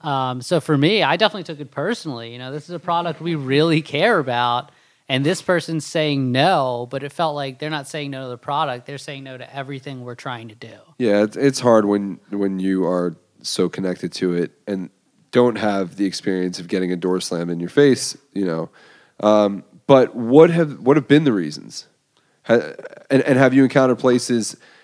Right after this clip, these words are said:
Speaker 2: this is, this is like a fun challenge that I'm seeing in my mind. You go to a place, they say, "Well, this is great, but, you know, I actually am already carrying someone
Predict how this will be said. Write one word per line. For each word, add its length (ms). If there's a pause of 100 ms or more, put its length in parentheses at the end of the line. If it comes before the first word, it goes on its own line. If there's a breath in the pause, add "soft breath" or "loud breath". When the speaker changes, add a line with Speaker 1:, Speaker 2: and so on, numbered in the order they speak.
(160 soft breath)
Speaker 2:
this 320
is, 140
this 120
is 80
like 120
a 40
fun 300
challenge 640 (320)
that 120
I'm 140
seeing 240
in 60
my 160
mind. 320
You 80
go 100
to 80
a 80
place, 220
they 80
say, 160
"Well, 400 (240 loud breath)
this 180
is 80
great, 300
but, 60
you 120
know, 280
I 180
actually 440
am 100
already 200
carrying 480
someone 560